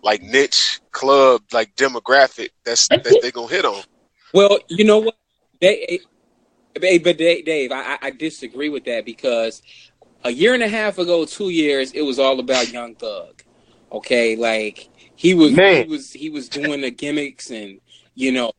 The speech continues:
Speaker 2: tw-, playing around with homosexuality and all that. And when his album finally dropped,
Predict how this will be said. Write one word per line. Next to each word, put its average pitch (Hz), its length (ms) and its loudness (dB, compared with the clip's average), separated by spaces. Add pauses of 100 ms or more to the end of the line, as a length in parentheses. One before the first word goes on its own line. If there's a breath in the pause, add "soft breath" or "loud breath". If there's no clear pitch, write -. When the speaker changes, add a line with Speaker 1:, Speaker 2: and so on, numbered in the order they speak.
(520)
Speaker 2:
tw-, 180 220 0
playing 165 320 0
around 151 360 0
with 135 120 -4
homosexuality 143 880 -4
and 139 100 -8
all 139 160 -4
that. 147 200 -2
And 135 120 -4
when 147 100 -2
his 208 200 -2
album 175 340 -4
finally 175 380 -4
dropped, 180 420 -4